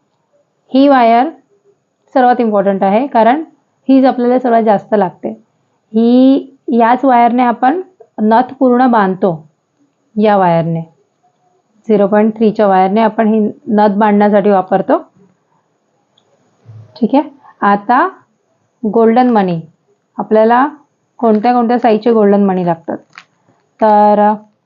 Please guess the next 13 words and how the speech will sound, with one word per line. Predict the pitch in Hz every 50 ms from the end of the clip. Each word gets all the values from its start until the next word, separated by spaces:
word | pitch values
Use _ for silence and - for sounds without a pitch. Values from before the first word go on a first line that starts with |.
| _ _ _ _ _ _ - -
हे | 226 226 226
आहेत | 226 226 233
पाच | 233 233 - 220 220 220 226
एम | 247 233 233
एमचे | 233 226 220 247
गोल्डन | 233 220 214 208 214 208
मनी, | 208 208 202 247 320 - - - _ _ _ _ _ _ _ _ _ _ _ _ _ _ _ _ _ _ _ _ _ _ _ - 196 - - - - - - - - - - - - - - 403 403 403 _ - - 415 - - - - - - - - - - - - _ -
त्यानंतर | - 208 190 190 196 196 196 196 190 185 208 202 202 208 214 - - - - _ _ _ _ _ _ _ _ _ _ _ _ _ _ _ _ _ _ _ _ _ _ _ _ _ _ _ _ - - - - _ 143 _ _ - _ _ _ _ _ _ _ - _ _ _ _ _ -
चार | 254 220 214 220
एम | 226 226
एमचे | 226 226 233 226 254 233
गोल्डन | 233 226 220 220 220 226
मनी | 220 220 226 269 - -